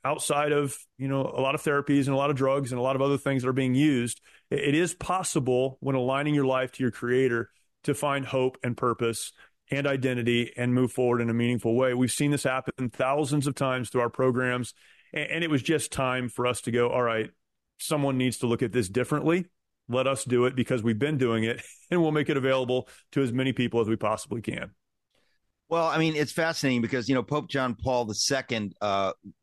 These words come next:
Speaker 2: spoke of the culture of death.
Speaker 1: Yeah.
Speaker 2: We are now living, I mean,
Speaker 1: Yes.
Speaker 2: fifty thousand suicides a year in America.
Speaker 1: Yeah.
Speaker 2: That's the culture of death,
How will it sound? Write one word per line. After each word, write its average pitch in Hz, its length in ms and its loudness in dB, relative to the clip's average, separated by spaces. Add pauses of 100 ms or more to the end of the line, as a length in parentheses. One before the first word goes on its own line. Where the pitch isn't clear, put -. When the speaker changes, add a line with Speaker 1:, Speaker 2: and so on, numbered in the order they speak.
(140)
Speaker 2:
spoke - 360 -4
of 104 100 -2
the 104 80 -2
culture 120 480 -2
of 90 180 -4
death. 104 400 -4 (200)
Speaker 1:
Yeah. 107 260 -2 (140)
Speaker 2:
We 151 200 2
are 156 80 0
now 160 240 0
living, 147 500 0
I 131 60 -2
mean, 131 220 2
Speaker 1:
Yes. 107 240 -2
Speaker 2:
fifty 170 300 0
thousand 135 340 2
suicides 123 560 0
a 107 40 -2
year 107 580 0 (540)
in 120 80 -2
America. 107 800 0
Speaker 1:
Yeah. 113 180 0
Speaker 2:
That's 147 240 -2
the 165 100 -4
culture 127 400 -2
of 107 120 -2
death, 139 240 -2